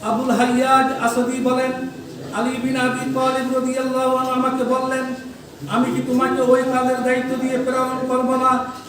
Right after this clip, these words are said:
যে কাজের জন্য নবী সাল্লাল্লাহু আলাইহি ওয়াসাল্লাম আমাকে প্রেরণ করেছিলেন?' তা এই যে তুমি সকল প্রাণীর ভাস্কর্য মিটিয়ে দিবে এবং সকল উঁচু কবর সমান করে দিবে।" হাদিস নম্বর সাত,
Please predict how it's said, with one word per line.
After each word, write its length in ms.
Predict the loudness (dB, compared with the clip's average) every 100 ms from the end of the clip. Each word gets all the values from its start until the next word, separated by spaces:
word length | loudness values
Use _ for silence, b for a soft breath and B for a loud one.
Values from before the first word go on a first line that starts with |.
| -6
যে 220 | 2 2 4
কাজের 360 | 2 2 -2
জন্য 200 | 0 0
নবী 320 | 0 2 0
সাল্লাল্লাহু 600 | 0 0 0 0 2 2
আলাইহি 240 | 2 0 0
ওয়াসাল্লাম 340 | -2 -2 0
আমাকে 340 | 0 -2 -2 -4
প্রেরণ 440 | -2 0 0 -2 -4
করেছিলেন?' 460 | -4 -2 -2 -2 -4 -6 -12 -14 -16 -16 -18 -4
তা 240 | 0 0 2
এই 140 | 0 0
যে 100 | -2
তুমি 340 | -2 -4 -6 -8 -12 -14
সকল 500 | -8 -4 -2 2 4 2 0
প্রাণীর 380 | 0 2 2 0
ভাস্কর্য 540 | 0 -2 -2 -4 -2
মিটিয়ে 400 | -2 -4 -4 -2
দিবে 500 | -2 -2 2 2 2 -6 -6
এবং 280 | -4 -2 -2
সকল 460 | -2 -6 -2 2 2
উঁচু 420 | 2 -2 -2 -4 -2
কবর 420 | -4 -2 -4 -6 -10 -12 -6
সমান 320 | -4 -4 -6 -4
করে 180 | -4
দিবে।" 220 | -2 -4 -6 -10 -14 -16 -16 -16 -16 -8
হাদিস 360 | -4 -4 -4 0
নম্বর 240 | 2 2
সাত, 500 | 2 2 2 2 -2